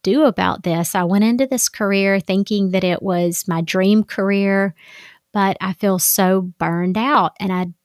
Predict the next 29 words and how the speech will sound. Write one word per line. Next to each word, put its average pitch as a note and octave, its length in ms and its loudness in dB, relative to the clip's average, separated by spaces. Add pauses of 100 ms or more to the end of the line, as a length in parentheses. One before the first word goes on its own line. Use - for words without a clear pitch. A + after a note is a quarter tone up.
don't F#3 280 -2
know F#3 140 -2
what F3+ 220 -2
to G3+ 100 -12
do D#4+ 140 0
about F#3+ 180 2
it." F3 60 -4
And F#3 100 -4
she'd A3+ 240 -2
even G#3 300 0
taken F#3 400 -4
time F#3+ 260 -2
off, G#3+ 420 -2
and F#3 440 -2
she - 180 -2
sees G3 300 -4
a F#3+ 60 -4
therapist - 760 -2
and G3+ 160 0
she A3+ 160 -4
still G4 260 0
feels D#3+ 320 -2
burned D#3+ 320 0
out. - 380 -6 (640)
And G3 200 -2
so F#3 500 0 (680)
I G#3+ 120 -2
sent G#3+ 340 2
her, F#3+ 540 0